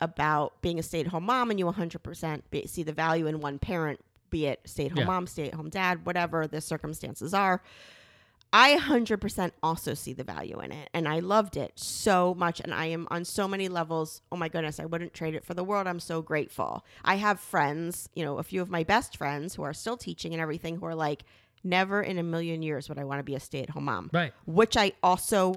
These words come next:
Speaker 1: a hundred percent
Speaker 2: Sure.
Speaker 1: get,
Speaker 2: Of
Speaker 1: and,
Speaker 2: course.
Speaker 1: and I think everybody is different and, you know, has a different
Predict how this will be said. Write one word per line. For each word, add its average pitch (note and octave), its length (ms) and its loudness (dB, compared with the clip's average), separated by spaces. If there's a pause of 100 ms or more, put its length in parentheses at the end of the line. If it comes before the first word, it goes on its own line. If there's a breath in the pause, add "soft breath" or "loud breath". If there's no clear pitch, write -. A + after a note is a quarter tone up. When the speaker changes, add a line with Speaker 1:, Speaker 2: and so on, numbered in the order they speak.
(120)
Speaker 1:
a F#3 40 0
hundred G3 320 2
percent E3+ 320 6
Speaker 2:
Sure. E3+ 60 -10
Speaker 1:
get, E3 320 2
Speaker 2:
Of D#3+ 100 2
Speaker 1:
and, D#3 100 -4
Speaker 2:
course. A3 220 2
Speaker 1:
and E3+ 240 2 (120)
I F3+ 80 0
think F#3 380 -4
everybody G3 680 0
is F3 200 -4
different A#3 580 0
and, E3 420 -2 (360 loud breath)
you G3+ 100 0
know, E3+ 160 4
has E3+ 260 -2
a E3+ 60 -8
different - 360 -8